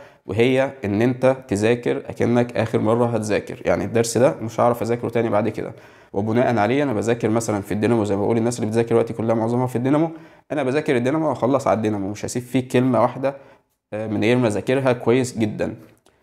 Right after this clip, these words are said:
المعلومات اللي أنا ذاكرتها أقوم رايح ملخصها في ورقة، وأنا بحل في مسألة وغلطت فيها وبعدين رجعت الحل وعرفت غلطي، أروح أكتب كده جنب المسألة دي إن أنا غلطت في كذا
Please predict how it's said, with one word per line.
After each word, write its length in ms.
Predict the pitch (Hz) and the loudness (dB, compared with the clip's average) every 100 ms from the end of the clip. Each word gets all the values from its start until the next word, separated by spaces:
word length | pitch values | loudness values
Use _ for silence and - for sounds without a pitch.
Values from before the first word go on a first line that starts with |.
| - | -10
المعلومات 520 | 101 104 110 107 135 131 | -6 -2 0 0 0 0
اللي 100 | 127 | 0
أنا 100 | 139 | 0
ذاكرتها 580 | 113 113 110 135 139 139 | 0 0 0 2 4 2
أقوم 200 | 110 120 | 0 0
رايح 160 | 123 | -2
ملخصها 460 | 110 110 - 120 123 | -2 -2 -2 0 -2
في 140 | - | 0
ورقة، 260 | 110 98 80 - - - | 0 0 -4 -12 -20 -8
وأنا 140 | - 110 | -4 -2
بحل 320 | 110 127 135 | 0 2 2
في 80 | 110 | 0
مسألة 340 | 101 - 131 | -4 -2 2
وغلطت 320 | 117 107 123 113 | 4 2 0 -4
فيها 280 | 123 131 | -2 2
وبعدين 300 | 123 104 110 | 2 2 0
رجعت 280 | 110 117 120 | 2 2 2
الحل 340 | 113 - 120 113 | 0 0 2 4
وعرفت 320 | 98 120 117 | 2 2 2
غلطي، 380 | 117 127 135 - | 2 2 0 -2
أروح 200 | 110 117 | -2 -4
أكتب 220 | 120 110 | -4 -2
كده 200 | 120 117 | 4 4
جنب 200 | 117 120 | 4 2
المسألة 360 | 113 110 104 | 0 -2 0
دي 140 | 117 123 | 0 2
إن 60 | |
أنا 120 | 117 117 | 2 2
غلطت 260 | 117 120 | 2 -2
في 100 | - | -2
كذا 260 | - 123 | 0 2